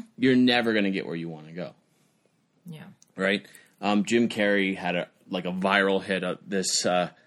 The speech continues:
Speaker 1: commencement speech he gave about how his dad was a great comedian, but he always played it safe, and he failed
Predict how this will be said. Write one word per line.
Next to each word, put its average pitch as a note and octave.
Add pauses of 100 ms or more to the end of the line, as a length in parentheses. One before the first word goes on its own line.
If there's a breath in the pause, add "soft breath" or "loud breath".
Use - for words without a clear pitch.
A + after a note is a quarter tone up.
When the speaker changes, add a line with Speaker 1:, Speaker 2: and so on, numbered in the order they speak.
(1120 soft breath)
Speaker 1:
commencement G#2
speech -
he F#2+
gave F#2
about F#2
how F2+
his F2+
dad F2+
was F2+
a F2+
great F2+
comedian, F#2+
but F2+
he F2+
always F2
played E2+
it -
safe, F#2+
and F2
he F2+
failed A#2